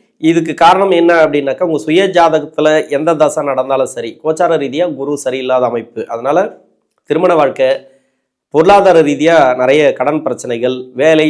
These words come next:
தொழில் எல்லாமே பாதிக்கப்பட்டிருக்கும் நிறைய பேருக்கு. சிம்மராசியில இருக்கக்கூடிய பூர நட்சத்திரம் மட்டும் இல்லாம மூன்று நட்சத்திரக்காரர்களுக்கும் பாதிப்புகளை கொடுத்தது. இப்ப இருபத்தி நாலுல குரு பயிற்சியான பிறகு நல்ல மாற்றங்கள் அப்படின்னா,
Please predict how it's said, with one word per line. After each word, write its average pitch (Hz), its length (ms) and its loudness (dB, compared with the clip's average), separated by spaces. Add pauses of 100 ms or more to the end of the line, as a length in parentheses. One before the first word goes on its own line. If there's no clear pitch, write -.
(140)
தொழில் 151 300 0 (140)
எல்லாமே 180 380 2 (120)
பாதிக்கப்பட்டிருக்கும் 139 800 -6 (100)
நிறைய 131 200 0 (100)
பேருக்கு. 123 300 -2 (360)
சிம்மராசியில 143 500 -2
இருக்கக்கூடிய 120 440 -10
பூர 147 240 -4
நட்சத்திரம் 113 420 -8
மட்டும் 117 200 -8
இல்லாம 117 240 -6 (420)
மூன்று 185 340 0
நட்சத்திரக்காரர்களுக்கும் 135 880 -4
பாதிப்புகளை 127 440 0
கொடுத்தது. 113 400 -8 (560)
இப்ப 202 240 2 (200)
இருபத்தி 214 340 4
நாலுல 190 220 6 (100)
குரு 180 160 2
பயிற்சியான 175 340 2 (100)
பிறகு 160 260 -2
நல்ல 160 140 2 (120)
மாற்றங்கள் 151 500 -2
அப்படின்னா, 135 260 -4